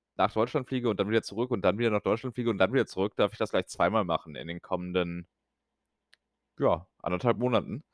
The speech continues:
Und, ähm, das ist natürlich immer eine große, eine große Freude. Also wenn man Flugzeugreisen so unangenehm wie möglich machen will, was ja wahrscheinlich ein kluger Schritt ist in Anbetracht des Klimawandels und solcher Geschichten,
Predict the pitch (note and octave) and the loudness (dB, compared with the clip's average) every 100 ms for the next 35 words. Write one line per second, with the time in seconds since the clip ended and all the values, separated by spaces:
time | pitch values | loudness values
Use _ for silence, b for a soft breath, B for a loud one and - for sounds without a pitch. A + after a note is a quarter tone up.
0 | b b b b b _ G2+ F#2+ F#2+ F#2 | b b b b b _ 8 8 8 4
1 | D2+ F#2 F#2 F2+ F2+ F#2 F#2 F#2+ G2+ F#2+ | 2 4 4 0 -2 -2 -2 -4 -2 -4
2 | E2+ F#2 F2+ F2+ F2+ F2+ F#2+ F2+ E2+ F#2 | 0 0 0 -2 -4 -2 2 2 2 -2
3 | F#2 F#2 G#2 F#2+ F2 C#2 F2 G2+ F#2 G2+ | -4 0 2 6 6 4 0 2 4 4
4 | C#3 B2+ A2 C3 - C3 - A2 A#2+ B2 | 4 2 0 -10 0 0 6 6 6 2
5 | A2 F2+ A2 A#2+ G2+ G2 F#2 A#2+ - - | -4 -2 -2 -2 -2 -2 -2 -4 -4 -4
6 | F2 F#2 E2+ G2+ G#2 - F#2 F2 F#2 F#2+ | -2 -2 -2 0 0 0 0 0 -2 -4
7 | - G#2 F#2+ - - F#2 - B1+ E2+ F2+ | -2 0 0 -2 -2 -2 -2 -4 -4 -4
8 | F#2 - E2+ - - G#2+ G#2 F2 - D#2 | -4 -6 -8 -10 -10 -2 -2 -2 -2 -2
9 | F2 F#2+ - F2 D#2+ F#2+ F2+ - G2 - | 0 -2 -4 -4 -2 0 -2 -2 -4 -4
10 | D3+ | -20